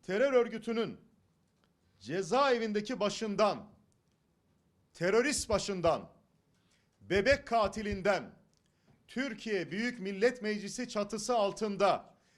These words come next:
sayın diye söz edenleri milletvekili olarak görmüyor, tanımıyor, kabul etmiyoruz.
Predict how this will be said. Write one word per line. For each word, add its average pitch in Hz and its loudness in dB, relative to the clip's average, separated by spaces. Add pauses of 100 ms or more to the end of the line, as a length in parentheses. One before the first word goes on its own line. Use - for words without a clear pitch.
sayın 226 -2
diye 180 -2
söz 233 2
edenleri 196 0 (320)
milletvekili 214 -2
olarak 180 0
görmüyor, 233 4 (420)
tanımıyor, 226 2 (380)
kabul 220 2 (460)
etmiyoruz. 185 -4